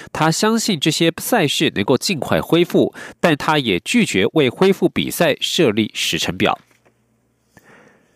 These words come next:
关注体坛焦点，二零二零年篮球名人堂在四号公布了入选名单，包括了 Kobe Bryant、Tim Duncan 以及 Kevin Garnett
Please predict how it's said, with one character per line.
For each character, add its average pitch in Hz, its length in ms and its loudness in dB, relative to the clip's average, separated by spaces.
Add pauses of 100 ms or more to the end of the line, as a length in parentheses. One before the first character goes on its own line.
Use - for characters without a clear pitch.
(360)
关 262 140 4
注 269 220 4
体 - 120 0
坛 135 160 2
焦 214 160 2
点， - 240 0 (800)
二 311 140 4
零 208 180 2
二 247 60 2
零 196 120 2
年 160 240 2
篮 180 280 0
球 165 240 2
名 147 180 -2
人 185 140 2
堂 117 300 2
在 139 280 2
四 202 320 0
号 131 240 2
公 175 260 0
布 180 160 2
了 123 220 4
入 180 240 2
选 87 240 0
名 76 220 -8
单， 165 260 0 (380)
包 170 120 2
括 170 200 2
了 127 260 2 (100)
Kobe 208 400 2
Bryant、 160 540 2 (640)
Tim 214 280 2
Duncan 208 460 2
以 117 100 2
及 131 440 2
Kevin 175 300 2
Garnett 110 400 0